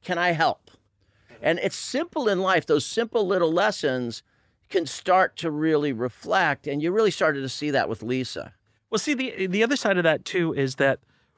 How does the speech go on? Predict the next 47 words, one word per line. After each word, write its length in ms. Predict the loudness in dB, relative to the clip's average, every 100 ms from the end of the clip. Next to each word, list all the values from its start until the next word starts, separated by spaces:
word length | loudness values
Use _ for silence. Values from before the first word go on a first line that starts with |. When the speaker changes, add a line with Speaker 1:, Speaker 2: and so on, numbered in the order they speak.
| -4
Speaker 2:
what 160 | 0
is 160 | 0 0
going 260 | 2 4 6
on 160 | 4
in 80 | 4
the 60 | 6
back 200 | 4 4
of 40 |
your 100 | 2
mind 320 | 4 6 4 2
for 120 | 2
all 140 | 4
those 180 | 4 2
people 260 | -2 -2 0
that 180 | 0 0
kind 240 | 0 0
of 140 | 0
duck 260 | 0 -2 0
out 160 | 0 0
and 100 | -2
say, 160 | 0
"I 120 | 0
gotta 180 | 0 -2
go 100 | 0
to 80 | 0
the 80 | 0
bathroom," 720 | 0 2 2 2 2 4 6
or, 180 | 8 8
"I'm 200 | 6 6
outta 340 | 4 6 4
here"? 560 | 6 8 8 8 6 8
<laughs> 20 |
Speaker 1:
Well, 480 | 8 8 10 10 10
you 80 |
know, 80 | 10
I 100 | 10
related 420 | 8 8 6 6
to 100 | 4
the, 160 | 4 6
like, 300 | 6 6 6
grocery 400 | 4 6 4 2
store 320 | 2 4 6
when 120 | 6 6
I 100 | 4
went 180 | 2
yesterday, 580 | 4 2 2 2 4 4
and, 140 | 0